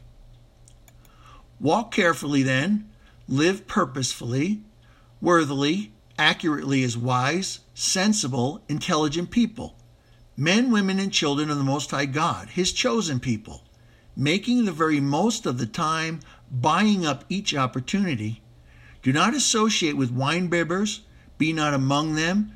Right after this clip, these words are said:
nor among gluttonous eaters of meat. Isaiah chapter five, verse twenty-two,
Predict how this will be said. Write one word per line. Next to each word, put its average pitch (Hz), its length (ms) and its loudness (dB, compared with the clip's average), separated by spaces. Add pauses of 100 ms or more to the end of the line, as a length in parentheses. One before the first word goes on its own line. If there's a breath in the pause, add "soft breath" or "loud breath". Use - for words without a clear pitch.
(120)
nor 139 220 2
among 131 320 2
gluttonous 190 600 0
eaters 135 460 0
of 127 200 -4
meat. 147 340 -4 (500)
Isaiah 127 380 0
chapter 127 360 -2
five, 131 360 0
verse 123 200 -2
twenty-two, 180 720 -2